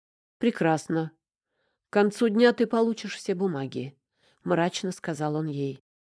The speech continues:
«Хорошо», ответила она тем же тоном. Ставрос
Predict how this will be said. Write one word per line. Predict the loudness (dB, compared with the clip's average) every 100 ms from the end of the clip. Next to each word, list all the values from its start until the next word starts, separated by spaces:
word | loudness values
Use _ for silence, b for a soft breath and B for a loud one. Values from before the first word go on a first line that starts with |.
| _ _ -2
«Хорошо», | 2 2 2 -2 -2 -4 -8 _ _ _ _ -12
ответила | -6 -2 -2 -2 -2 -2
она | 0 -2
тем | -2 -4 -4
же | -4
тоном. | -8 -8 -8 -10 -16 _ _ _ _ _
Ставрос | -6 2 4 2 -4 -12